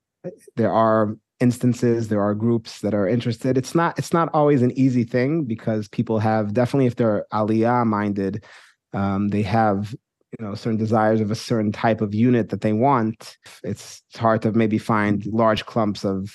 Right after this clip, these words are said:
of, uh, of units, uh, you know, that are all available at the same time. Um, you also have to, you know, from, like, the developer's side. So he, w-, once he's ready to go to market, you know,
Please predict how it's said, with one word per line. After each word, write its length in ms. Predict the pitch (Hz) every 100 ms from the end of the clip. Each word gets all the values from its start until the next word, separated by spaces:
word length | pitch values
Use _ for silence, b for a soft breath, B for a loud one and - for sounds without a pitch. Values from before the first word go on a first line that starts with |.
| -
of, 180 | 90 98
uh, 260 | 95 95 87
of 180 | 104 107
units, 560 | 117 104 - - - -
uh, 460 | 101 98 95 92 92 - _ -
you 80 | 101
know, 280 | 90 87 -
that 100 | 104
are 100 | 101
all 200 | 113 120
available 420 | 110 127 120 117
at 80 | 101
the 100 | 113
same 300 | - 113 110
time. 520 | 143 151 127 117 110 B B B B -
Um, 200 | 104 107
you 140 | 113
also 280 | 117 113 120
have 200 | 113 104
to, 220 | 113 104
you 80 | 113
know, 80 | 107
from, 140 | 110
like, 160 | 107 101
the 100 | 107
developer's 560 | 107 127 139 - 117 107
side. 420 | 123 110 104 101 b b
So 200 | - 107
he, 360 | 104 - 120 110
w-, 200 | 110 104
once 220 | 127 127
he's 160 | 135 117
ready 180 | 127 120
to 80 | 110
go 160 | 120
to 80 | 117
market, 520 | 117 143 135 117 107 _ -
you 100 | 107
know, 380 | 101 98 92